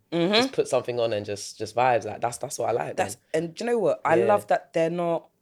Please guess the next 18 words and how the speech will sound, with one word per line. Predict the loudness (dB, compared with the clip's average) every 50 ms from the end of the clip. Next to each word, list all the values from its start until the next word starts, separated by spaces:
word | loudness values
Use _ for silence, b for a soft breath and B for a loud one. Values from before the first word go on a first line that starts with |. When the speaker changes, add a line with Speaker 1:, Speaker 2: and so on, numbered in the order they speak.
| _ _
Speaker 1:
there's | 0 0 0 0
a | -2
bit | 0 0 0 0
of, | 0 -2 -2 -6 -12 -18 -14 _
um, | -2 0 2 2 2 2 0 -2 -6 -10 -8
showmanship | -6 -2 0 0 0 0 0 -2 -4 -6 -6 -6 -6 -6 -6 -8 -14 _ _ _
Speaker 2:
Yeah. | -2 2 4 4
Speaker 1:
in | 4 4 2
some | 2 2 4
respects. | 2 0 0 0 -2 -2 -4
You | -10 -12
can, | -12 -16 -18 0 4
yeah, | 4 6 6 4
okay, | 2 -2 -4 -4 -4 -6 b b b b b b _
they're | 2 4 4 4
what, | 4 4 4 4 2 0 -8 -8 -6
B-list, | -6 -4 -2 -4 -4 -4 -4 -4 -6 -8 -8 -10
B, | -10 -10